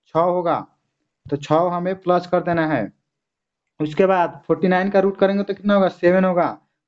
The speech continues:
तो उसे plus कर देना है। नाइन का root करेंगे तो कितना? थ्री होगा, उसे plus कर देना है।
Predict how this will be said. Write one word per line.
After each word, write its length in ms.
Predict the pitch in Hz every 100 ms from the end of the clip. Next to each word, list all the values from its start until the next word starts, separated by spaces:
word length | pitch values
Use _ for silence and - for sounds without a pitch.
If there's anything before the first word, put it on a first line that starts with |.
| 165
तो 40 |
उसे 140 | 156
plus 280 | 185 190 185
कर 160 | 190 185
देना 260 | 185 185
है। 80 | 170
नाइन 240 | 151 170 196
का 120 | 190
root 180 | 196 190
करेंगे 260 | 196 208
तो 100 | 202
कितना? 200 | 190 190
थ्री 240 | 180 190 196
होगा, 280 | 185 180 127 -
उसे 200 | 147 175
plus 280 | 170 175 170
कर 140 | 180
देना 220 | 170 180
है। 180 | 165 120